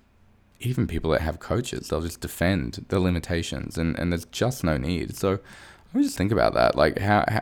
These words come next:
how you go into the, going into the next seven days, going into the next week, where do you find yourself defending your limitations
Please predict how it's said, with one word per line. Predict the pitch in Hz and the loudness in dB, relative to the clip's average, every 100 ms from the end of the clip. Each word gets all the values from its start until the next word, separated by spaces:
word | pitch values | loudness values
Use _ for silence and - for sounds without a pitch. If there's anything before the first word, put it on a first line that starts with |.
| - | -2
how | 110 110 120 | 4 6 6
you | 123 101 | 4 4
go | 90 87 85 | 6 6 6
into | 87 87 | 4 0
the, | 82 78 73 87 - _ _ _ _ _ _ | 2 2 2 -2 -14 _ _ _ _ _ _
going | - 113 123 123 | 6 10 10 8
into | 120 | 4
the | 104 | 4
next | 90 - | 4 2
seven | - 82 76 | 0 0 2
days, | 71 69 | 2 0
going | - 85 90 | 0 0 0
into | 82 | -2
the | 73 | -2
next | 69 - | -4 -2
week, | 67 65 - - - - _ _ _ _ _ _ _ _ _ - - | 0 0 -2 -12 -20 -20 _ _ _ _ _ _ _ _ _ -20 -4
where | 98 98 | 4 6
do | 123 | 6
you | 123 | 4
find | 98 90 | 4 4
yourself | 82 82 80 | 2 0 -2
defending | - - 73 | -4 -4 -2
your | 62 | -2
limitations | 58 58 - 58 - - 101 - | -4 -4 -4 -4 -4 -6 -8 -12